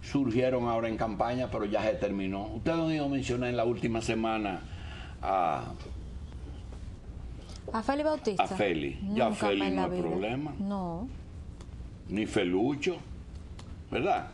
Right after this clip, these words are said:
Speaker 1: Ni el álbum de la corrupción. Eso se acabó ya.
Speaker 2: Feli va a estar tranquilo por los próximos cuatro años.
Speaker 1: Los Vicini se cuidan mucho. No están ni en juego ni en telecomunicaciones.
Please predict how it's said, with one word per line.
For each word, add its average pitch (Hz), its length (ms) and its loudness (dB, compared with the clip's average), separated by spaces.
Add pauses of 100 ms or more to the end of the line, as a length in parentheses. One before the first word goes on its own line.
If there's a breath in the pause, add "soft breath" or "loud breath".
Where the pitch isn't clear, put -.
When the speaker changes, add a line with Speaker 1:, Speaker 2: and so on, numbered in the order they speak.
Speaker 1:
Ni 123 140 4
el 110 120 4
álbum 123 340 6
de 120 80 6
la 110 160 4
corrupción. 98 320 0
Eso 139 140 0
se 175 80 6
acabó 151 460 4
ya. 120 340 4 (440 loud breath)
Speaker 2:
Feli 254 240 2
va 277 80 4
a - 20 0
estar 269 180 0
tranquilo 220 460 0
por 190 100 0
los 190 120 0
próximos 190 420 -2
cuatro 190 360 -2
años. 160 320 -4 (960)
Speaker 1:
Los 147 220 4
Vicini 123 580 4
se 104 220 0
cuidan 120 480 4
mucho. 104 360 0
No 131 160 4
están 139 280 4
ni 123 100 4
en 107 140 2
juego 147 500 2
ni 117 80 4
en 110 120 2
telecomunicaciones. 85 1120 0